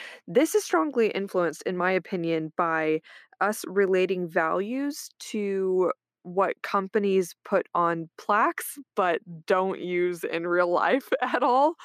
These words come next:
Uh, and so these aren't things to just be like, "Oh, okay, I guess I understand that about myself now," set it aside,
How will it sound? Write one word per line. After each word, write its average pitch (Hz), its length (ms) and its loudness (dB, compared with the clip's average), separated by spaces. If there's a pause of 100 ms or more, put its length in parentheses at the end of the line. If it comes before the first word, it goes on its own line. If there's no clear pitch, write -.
(340)
Uh, 220 260 2 (100)
and 254 280 -4
so 262 320 0 (240)
these 277 280 0 (180)
aren't - 300 0 (240)
things 160 540 -6
to 170 520 -4 (220)
just - 400 -10 (240)
be 175 120 -4
like, 156 240 -6
"Oh, 339 220 4
okay, 175 300 -6
I 175 60 -4
guess 180 220 -8
I 170 60 -2
understand 170 480 -8
that 165 140 -2
about 156 200 -2
myself 165 340 -6
now," 156 260 0 (160)
set 180 280 0
it 160 120 2
aside, 160 560 0